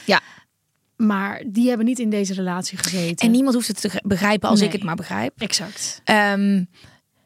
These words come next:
Speaker 1: en het is fijn dat het nu verteld is. En, eh, ja, jezus, man.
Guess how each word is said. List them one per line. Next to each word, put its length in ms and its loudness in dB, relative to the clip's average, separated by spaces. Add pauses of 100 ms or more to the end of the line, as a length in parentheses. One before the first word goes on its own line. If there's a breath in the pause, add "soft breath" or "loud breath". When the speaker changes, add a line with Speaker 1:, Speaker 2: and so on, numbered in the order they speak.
(100)
Speaker 1:
en 160 6
het 100 2
is 80 4
fijn 220 2
dat 80 2
het 120 -4
nu 140 4
verteld 460 0
is. 480 0 (260 soft breath)
En, 260 -2
eh, 300 -6
ja, 80 -6 (160)
jezus, 580 -4
man. 440 -6